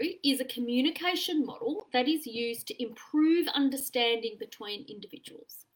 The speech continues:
Okay, so you can use this, um, not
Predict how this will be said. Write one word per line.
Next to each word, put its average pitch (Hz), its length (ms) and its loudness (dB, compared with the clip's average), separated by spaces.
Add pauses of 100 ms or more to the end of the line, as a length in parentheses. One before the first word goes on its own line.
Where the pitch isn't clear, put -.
Okay, 196 240 -4
so 233 140 -6
you 226 180 -4
can 262 160 -2
use 349 240 2 (100)
this, 254 200 2 (720)
um, 233 400 6
not 277 260 4